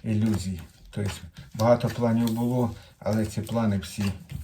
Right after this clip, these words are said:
уходять не туди, куди потрібно. По планах нічого не збувається, так скажу. Хотілось багато, получилось мало.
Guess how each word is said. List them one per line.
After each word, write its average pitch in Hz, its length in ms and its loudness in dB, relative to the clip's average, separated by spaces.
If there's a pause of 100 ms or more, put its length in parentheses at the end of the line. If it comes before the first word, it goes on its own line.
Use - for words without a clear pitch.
(880)
уходять 107 460 -2
не 101 100 0
туди, 101 340 -2
куди 98 180 -2
потрібно. 101 580 -2 (2250)
По 113 100 -6
планах 123 420 6
нічого 110 280 0
не 107 60 4
збувається, 95 680 -4 (1300)
так 90 180 -4
скажу. 92 440 -8 (880)
Хотілось 120 460 0
багато, 117 400 4
получилось 101 640 -2
мало. 95 300 -2